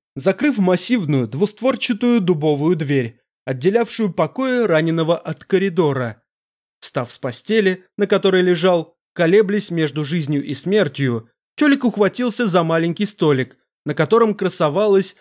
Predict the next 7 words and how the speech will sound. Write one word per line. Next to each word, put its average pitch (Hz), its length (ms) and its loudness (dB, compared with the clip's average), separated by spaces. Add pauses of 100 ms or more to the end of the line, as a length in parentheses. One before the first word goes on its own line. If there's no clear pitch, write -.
(140)
великолепная 214 680 0
стеклянная 156 600 0
ваза, 135 580 0 (280)
рожденная 214 720 2
в 160 80 -2
руках 151 340 -2
мастера. 139 760 -2